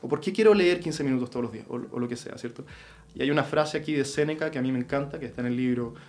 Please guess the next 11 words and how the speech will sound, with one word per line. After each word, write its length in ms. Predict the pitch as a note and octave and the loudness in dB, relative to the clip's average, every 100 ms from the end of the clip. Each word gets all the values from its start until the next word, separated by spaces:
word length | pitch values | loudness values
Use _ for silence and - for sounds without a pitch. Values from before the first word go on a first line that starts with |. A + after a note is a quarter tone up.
| - - | -20 -4
más 120 | B2+ | -2
de 60 | C#3+ | 2
una 140 | C#3 | 2
vez, 160 | D3 D3 | 0 0
que 180 | C#3+ C#3 | 2 2
es, 160 | C#3+ - - - - - - | 2 -8 -16 -18 -18 -18 -6
"No 440 | C3 C3+ D#3 F3+ | -2 0 2 4
hay 200 | G#3 G#3+ | 4 4
un 160 | G3+ - | 2 -2
puerto 440 | - F#3 F3+ F3+ | 0 2 2 -2
favorable, 760 | F3+ D3+ C3+ C3 C3 C#3+ F3+ | 0 2 4 4 2 2 -2